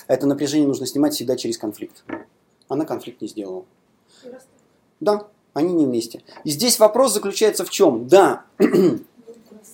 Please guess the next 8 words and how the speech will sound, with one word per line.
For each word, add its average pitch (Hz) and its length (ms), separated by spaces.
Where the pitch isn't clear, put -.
мы 196 180
на 214 140
Кипре, 180 360
получается, 165 640
прошли 180 600
эти 143 160
все 208 200
вещи, 240 420